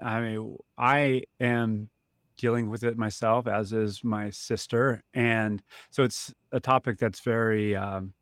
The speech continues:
personal to me. It's obviously, as you shared, personal to you. But the, I don't even wanna call it a problem, um, because it's just part of life.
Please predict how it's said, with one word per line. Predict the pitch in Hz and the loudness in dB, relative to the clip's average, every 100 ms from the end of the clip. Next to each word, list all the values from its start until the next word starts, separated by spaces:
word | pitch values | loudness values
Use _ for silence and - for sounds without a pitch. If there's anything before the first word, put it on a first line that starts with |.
| _ _ _ | _ _ _
personal | - 160 - 117 104 98 - | 2 2 2 -2 -2 -8 -6
to | 127 | -2
me. | 107 113 | 0 0
It's | 117 120 | 0 2
obviously, | 113 113 98 - 117 110 | 2 2 -4 -4 -2 0
as | 110 | -2
you | 107 | -4
shared, | 101 - 113 107 - | -6 -2 0 0 0
personal | 120 104 113 104 | -4 -2 -4 -8
to | - | -6
you. | 113 135 117 104 - _ _ _ _ - | 0 2 2 -2 -14 _ _ _ _ 0
But | 143 - _ - | 0 0 _ -6
the, | 131 147 143 127 _ _ 87 - - | 0 2 2 -2 _ _ -12 -10 -4
I | 156 | 0
don't | 233 240 | 2 2
even | 190 135 | 2 2
wanna | 123 117 | 2 0
call | - 117 | 0 0
it | 104 | 0
a | |
problem, | 95 - 101 98 90 - _ _ _ _ 123 | -4 -4 -2 -2 -6 -14 _ _ _ _ 0
um, | 113 107 104 101 - | 2 2 0 -4 -4
because | 117 123 110 | -2 2 2
it's | 110 - | 2 -4
just | - 123 - | -6 -6 -6
part | - - 123 | -6 4 4
of | 98 95 | 4 -4
life. | 101 104 107 98 - | -2 0 -2 -6 -14